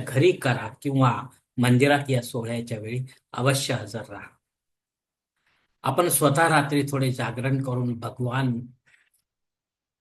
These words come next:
विठ्ठलासंबंधी एकट्याने भजन कीर्तन करा. ब्राह्मण देवतांना आपल्या घरी बोलावून त्यांना अन्न, वस्त्र, रानवेचोड, तुळशीमाळा, दक्षिणा इत्यादी यथाशक्ती विधिवत दान धर्म करावा व गोरगरिबांना अन्न, वस्त्र द्यावे.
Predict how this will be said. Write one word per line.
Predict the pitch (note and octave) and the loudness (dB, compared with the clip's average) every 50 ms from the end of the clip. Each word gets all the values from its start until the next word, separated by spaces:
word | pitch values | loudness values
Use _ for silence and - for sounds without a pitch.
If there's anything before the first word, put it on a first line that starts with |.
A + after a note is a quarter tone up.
| _ _ _ | _ _ _
विठ्ठलासंबंधी | A#2+ C3 C3 C3 - D#3 D#3+ D#3 C#3+ D3 - C3+ B2 A#2+ A#2+ A#2+ A#2+ A#2 A#2+ A#2 | -6 -4 -4 -4 -2 0 2 2 2 2 2 0 0 0 0 0 -2 -2 -4 -6
एकट्याने | A#2 A2+ - - C#3+ B2+ B2 B2 A#2+ - - | -8 -10 -8 -6 -4 -2 -2 -4 -6 -8 -10
भजन | A2+ - C3 C3 C3+ C3 | -10 -6 -4 -4 -4 -4
कीर्तन | C3 - - - - B2+ A#2 | -4 -8 -12 -12 -14 -14 -14
करा. | A#2+ - A2 - - _ - _ _ _ _ _ _ _ _ _ _ _ _ _ _ _ _ _ _ _ _ - | -16 -18 -20 -20 -20 _ -20 _ _ _ _ _ _ _ _ _ _ _ _ _ _ _ _ _ _ _ _ -10
ब्राह्मण | A#2+ B2 D3+ C3+ B2+ C#3+ E3+ F3+ - | -2 0 2 4 4 4 2 2 0
देवतांना | - F3 D#3 D3+ D3 D3+ C#3+ C#3 C#3+ | 0 0 0 0 0 0 0 0 0
आपल्या | C3+ C3 C3+ C3+ C3 B2+ | 0 -2 -2 -2 -4 -2
घरी | A#2+ B2+ B2+ B2+ | 0 0 0 0
बोलावून | B2 B2 A#2+ A#2 A#2+ B2 B2 | -2 -2 -4 -4 -2 -2 -4
त्यांना | B2 B2+ B2 A#2+ B2 A#2+ - - - | -4 -4 -4 -4 -4 -6 -6 -6 -4
अन्न, | C#3 C#3+ D3+ D3+ | -2 0 2 2
वस्त्र, | C3+ - - B2 B2 - - - B2+ A#2 | 2 0 0 -4 -6 -8 -8 -6 -6 -6
रानवेचोड, | A2 G#2+ A2 A2 A2+ A#2+ A#2+ B2+ B2 - C3+ B2 A2+ - - - _ _ _ _ _ _ _ - | -6 -6 -10 -8 -8 -6 -6 -6 -6 -4 -6 -6 -6 -8 -10 -18 _ _ _ _ _ _ _ 0
तुळशीमाळा, | C#3+ C3+ C3+ C3+ D3+ C#3+ C#3 C3 C3 B2+ B2 B2+ | 2 2 2 2 2 2 2 2 2 2 0 -2
दक्षिणा | C3 B2+ - - - C3 B2+ B2 | -6 -8 -8 -8 -4 -4 -2 -2
इत्यादी | B2 A#2+ B2 - - B2+ B2+ A#2 A#2+ A#2 A#2 | -4 -6 -10 -8 -4 -2 -2 -2 -2 -4 -4
यथाशक्ती | A#2 - - D3 C#3+ C3+ - - - - - B2 | -6 -6 -4 -2 -2 -2 -2 -6 -8 -8 -6 -6
विधिवत | A2+ A2+ - B2 A#2+ C3 B2 - - - | -6 -6 -8 -6 -4 -4 -4 -6 -6 -10
दान | B2 A2+ A2 A#2+ A2+ G#2 - | -10 -10 -8 -8 -8 -10 -8
धर्म | A2+ A#2+ B2 A#2 A#2 A#2 | -10 -6 -6 -6 -6 -8
करावा | - - G#2+ - - _ _ _ _ _ - _ _ _ _ - | -10 -14 -18 -20 -20 _ _ _ _ _ -20 _ _ _ _ -4
व | B2+ A#2+ | -4 -2
गोरगरिबांना | - - C3+ D3 C#3+ C#3 C3 A#2+ B2 A#2 A#2 A#2 A#2 C3 B2+ C3 - - | 2 4 4 4 4 4 2 0 0 0 -2 -2 -2 -2 -2 -4 -4 -2
अन्न, | C#3 C3 C3 B2 | 2 2 4 2
वस्त्र | A#2 A2 A2+ A#2 - - - C#3 | 2 -2 -6 -8 -10 -8 -6 -6
द्यावे. | B2+ C3 - - F#2+ G2 - - | -6 -6 -8 -12 -14 -14 -16 -18